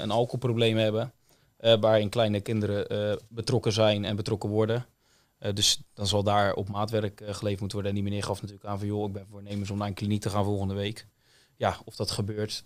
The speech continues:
Kijk, wij als politie kunnen dat natuurlijk niet, eh, monitoren en blijven monitoren.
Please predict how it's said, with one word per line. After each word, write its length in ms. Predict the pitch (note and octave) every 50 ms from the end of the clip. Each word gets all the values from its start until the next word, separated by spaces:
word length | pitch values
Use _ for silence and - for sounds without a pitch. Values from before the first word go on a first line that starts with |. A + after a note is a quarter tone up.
| - _
Kijk, 180 | - A2 G#2 G2
wij 140 | A2 A2 A#2
als 120 | A2 -
politie 320 | - B2+ B2 A#2 - A#2
kunnen 220 | - A#2+ A2 A2 G#2
dat 140 | A2 G2+ -
natuurlijk 340 | A2 G2+ - A2 G#2+ A2
niet, 200 | A2+ A2 - - -
eh, 180 | - A2 G#2+ G#2+
monitoren 600 | G#2+ A2 A#2 A#2 A2 A2 - A2+ G#2+ G#2+ G#2 -
en 120 | G#2+ G#2
blijven 300 | G#2 A2+ A#2 A#2 - A2 G2+
monitoren. 640 | G#2 G#2 G2+ G2 - - G2 F#2+ F#2+ F#2+ A2+ A#2